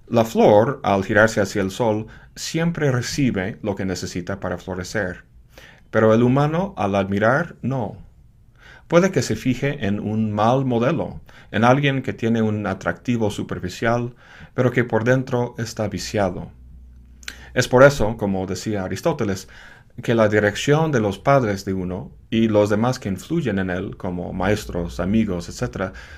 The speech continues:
sea tan importante. Son ellos los que siembran las posibilidades del futuro de uno.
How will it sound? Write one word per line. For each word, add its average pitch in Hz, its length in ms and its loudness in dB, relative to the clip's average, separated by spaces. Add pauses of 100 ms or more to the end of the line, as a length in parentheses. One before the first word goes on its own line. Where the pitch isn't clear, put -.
sea 131 400 2
tan 117 420 0
importante. 95 760 -6 (640)
Son 147 340 0
ellos 107 520 0
los 104 300 -2
que 101 160 -2
siembran 110 640 0
las 101 140 -6
posibilidades 87 720 -2
del 87 120 -2
futuro 90 440 -8
de 95 100 -4
uno. 117 340 -4